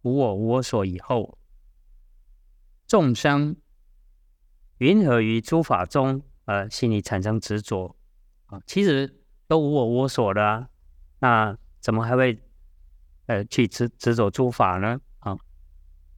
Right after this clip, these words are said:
谁还会去执着什么法吗？行者思维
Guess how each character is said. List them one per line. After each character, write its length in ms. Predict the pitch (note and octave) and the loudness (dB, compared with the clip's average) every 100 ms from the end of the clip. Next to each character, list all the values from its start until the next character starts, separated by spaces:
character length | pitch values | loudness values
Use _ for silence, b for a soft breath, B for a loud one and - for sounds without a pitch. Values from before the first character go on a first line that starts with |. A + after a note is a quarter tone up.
| - - - - - - - - - | -20 -20 -20 -20 -20 -20 -20 -20 -6
谁 200 | G#2+ A2 | -2 2
还 140 | A#2+ | 2
会 100 | C3 | 2
去 140 | C3 | 0
执 180 | A2 A#2+ | -2 -2
着 140 | A2 G#2 | 0 -2
什 120 | G#2+ | -2
么 80 | A2+ | -2
法 200 | - F#2 | -2 -2
吗？ 240 | G2 A2+ B2 - - - _ - - _ - - - _ - - - - - - - _ - - _ | 0 -2 -6 -18 -20 -20 _ -20 -20 _ -20 -20 -20 _ -20 -20 -20 -20 -20 -20 -20 _ -20 -20 _
行 260 | - D#3 A3+ | -2 0 2
者 260 | D#3 G#2 | 2 0
思 300 | F#2+ - C#3+ | -4 -4 0
维 500 | C3+ G#2+ G2 A2 C3+ | 0 0 0 -2 -2